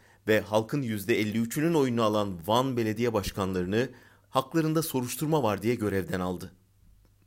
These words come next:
Erdoğan görevden alındığında soruşturma filan da değil, apaçık yargı kararı vardı. Buna rağmen insan hakları örgütleri ona destek vermişti.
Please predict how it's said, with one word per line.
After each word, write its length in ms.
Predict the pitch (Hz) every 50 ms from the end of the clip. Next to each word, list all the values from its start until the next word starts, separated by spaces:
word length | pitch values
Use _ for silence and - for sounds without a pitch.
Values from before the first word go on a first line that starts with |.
| _ _ _ _ _ _ _ _ _ _ _ _ _ _ - - - _ _ _ _ _ _ _ -
Erdoğan 460 | 104 120 123 120 131 135 135 131 120
görevden 340 | 113 120 117 123 120 143 147
alındığında 500 | 151 151 147 151 143 143 156 151 147 156
soruşturma 580 | 156 - - - 127 120 - - 147 147 147 135
filan 320 | - 120 123 135 143 139
da 100 | 127 101
değil, 260 | 98 95 90 - - - - _ _ _ _ _ _ _ _ -
apaçık 540 | - 160 160 - 117 104 - - - - -
yargı 360 | 107 110 110 107 110 117 117
kararı 380 | 117 113 101 95 92 90 92 92
vardı. 360 | 92 90 90 85 85 - - _ _ _ _ _ _ _ _ _ _ _ - - _ _ -
Buna 200 | 156 175 190 170
rağmen 340 | 151 135 117 117 110 107 -
insan 260 | 113 117 113 127 127
hakları 320 | 120 113 - 110 107 101 107
örgütleri 480 | 101 95 101 101 - 104 104 107 123
ona 360 | - - 110 110 110 107 95
destek 380 | 101 101 101 - - 92 - -
vermişti. 520 | 95 87 90 92 92 92 - - 87 -